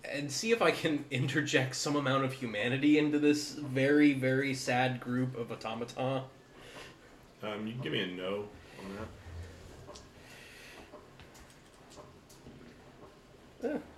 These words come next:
Speaker 1: Yeah. Um, nine.
Speaker 2: Um, they are,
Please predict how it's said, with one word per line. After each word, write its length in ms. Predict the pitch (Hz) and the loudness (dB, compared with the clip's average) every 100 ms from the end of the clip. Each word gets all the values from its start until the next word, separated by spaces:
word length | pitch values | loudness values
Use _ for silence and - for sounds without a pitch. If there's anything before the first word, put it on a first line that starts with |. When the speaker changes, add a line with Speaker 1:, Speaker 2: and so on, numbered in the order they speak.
| - - | -12 -2
Speaker 1:
Yeah. 60 | |
Um, 560 | 156 170 175 175 175 165 - - - - - - - - - - - - - | 2 2 2 2 0 -2 -8 -20 -20 -20 -20 -20 -20 -20 -20 -20 -20 -20 -8
nine. 500 | 147 139 143 156 147 151 - - - - - - - - - - - 110 | 0 4 4 4 0 -8 -16 -20 -20 -20 -20 -20 -20 -20 -20 -20 -8 0
Speaker 2:
Um, 320 | 110 107 98 - - - 101 | 0 0 -4 -12 -18 -8 2
they 200 | 117 113 | 4 6
are, 460 | 107 104 101 101 | 4 4 2 2